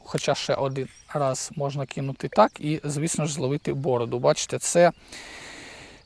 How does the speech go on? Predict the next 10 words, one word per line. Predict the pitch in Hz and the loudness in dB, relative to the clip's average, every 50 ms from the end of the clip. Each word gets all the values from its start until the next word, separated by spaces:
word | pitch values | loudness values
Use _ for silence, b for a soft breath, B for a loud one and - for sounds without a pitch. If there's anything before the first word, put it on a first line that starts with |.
| B - - | B -2 2
е, | 151 151 147 143 143 143 143 139 135 135 135 135 - B B B B B B | 4 6 6 6 6 6 6 4 4 2 2 0 -2 B B B B B B
свідчить | - - 180 190 196 - - - 151 - - | 0 4 6 6 6 6 4 0 -2 0 4
про | - 165 160 | 6 6 6
те, | - - 208 208 - | 6 6 6 4 4
що | - - - 170 151 | 4 4 6 6 6
я | 139 147 165 160 156 151 143 | 6 6 6 8 8 6 4
не | 147 147 156 156 | 2 0 2 4
маю | 160 165 160 147 135 131 | 4 6 6 6 4 4
досвіду | 135 139 147 147 - - - 143 135 143 143 - - 139 | 4 4 2 2 2 0 -4 -4 -4 -2 -4 -4 -4 -4
з | - - - - 139 139 | -2 -2 0 0 0 0